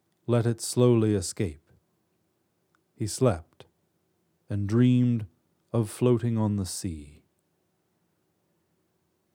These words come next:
This has been Orbital Decay, written by Stephen Sotong. For more information about Manawaker Studios' other projects,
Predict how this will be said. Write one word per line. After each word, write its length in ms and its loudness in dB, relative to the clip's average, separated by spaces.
This 240 8
has 180 8
been 540 10
Orbital 540 10
Decay, 800 2
written 480 8
by 340 8
Stephen 520 4
Sotong. 680 0
For 120 0
more 220 12
information 520 4
about 300 8
Manawaker 500 6
Studios' 520 4
other 220 4
projects, 640 2